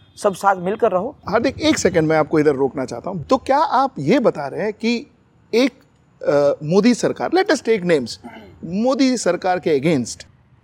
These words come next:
Speaker 2: एक opposition नहीं था आज तक, उनको opposition था ही नहीं, कोई, कोई clear opposition leader नहीं आया। गुजरात election के बाद एक clear opposition दिख रहा है और वो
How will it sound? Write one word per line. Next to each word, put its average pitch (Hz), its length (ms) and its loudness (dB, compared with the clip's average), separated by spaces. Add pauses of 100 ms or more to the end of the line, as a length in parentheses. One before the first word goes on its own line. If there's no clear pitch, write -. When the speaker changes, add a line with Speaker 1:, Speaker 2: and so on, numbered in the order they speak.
(140)
Speaker 2:
एक 226 180 2
opposition 233 440 0
नहीं 165 260 0
था - 240 -10 (400)
आज 147 200 2
तक, 92 120 -12 (560)
उनको 220 200 2
opposition 214 400 0
था 214 140 0
ही 233 100 0
नहीं, 135 140 0
कोई, 151 140 2
कोई 190 140 0
clear 208 380 2
opposition 185 420 -2
leader 156 300 0 (160)
नहीं 131 280 -6
आया। 120 220 -14 (580)
गुजरात 170 440 2
election 202 360 2
के 143 120 0
बाद 117 220 -6 (520)
एक 208 180 0 (100)
clear 254 280 4
opposition 208 640 0
दिख 135 200 -4
रहा 113 120 -12
है - 120 -20 (760)
और 202 80 2
वो 247 200 0